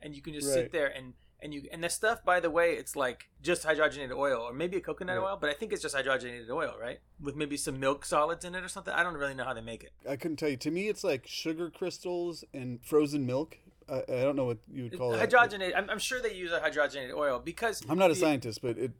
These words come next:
Speaker 1: I just say that because the, um, because Hydrox, their rival, is hydrogenated oil. That's why they're called that.
Speaker 2: I see.
Speaker 1: And it's like, Oops All Berries, I can,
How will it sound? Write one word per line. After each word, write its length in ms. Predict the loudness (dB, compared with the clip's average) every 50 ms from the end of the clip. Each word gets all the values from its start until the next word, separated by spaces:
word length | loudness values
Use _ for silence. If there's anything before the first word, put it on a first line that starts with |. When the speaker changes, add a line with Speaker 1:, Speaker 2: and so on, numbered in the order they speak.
| _ _ _ -20 -20 _ _ _
Speaker 1:
I 120 | 0 0 2
just 200 | 2 2 2 2
say 120 | 2 4
that 180 | 4 2 2 2
because 440 | -4 -8 -4 -2 -2 -2 -2 -4
the, 240 | -6 -6 -6 -4 -2
um, 340 | -2 -2 -4 -4 -8 -14 -14 -8 -8
because 240 | -2 0 0 0
Hydrox, 500 | 4 4 4 4 6 8 8 6 6 6
their 140 | 2 0 2
rival, 380 | 4 4 4 4 2 -2 -4 -4
is 100 | -4 -2
hydrogenated 640 | -2 0 2 4 2 2 2 -2 -6 -6 -4 -4 0
oil. 220 | 0 2 2 0
That's 180 | 0 -4 -6 -8
why 80 | -10 -10
they're 120 | -10 -6
called 240 | -4 -4 -2 -2 -4
that. 120 | -6 -6
Speaker 2:
I 120 | -6 -6 -6
see. 340 | -6 -6 -10 -10 -10 -12 -16 _ _ -20 -8 _
Speaker 1:
And 240 | -2 -2 -2 -2 -6 -14 -14 _
it's 160 | -6 -2 4 4
like, 280 | 4 4 4 -2 -12 _ _ _ _ _
Oops 200 | -12 -10 -2 2
All 120 | 2 2 2
Berries, 380 | 2 2 2 2 0 2 2
I 80 | 2 2
can, 240 | 2 0 -6 -6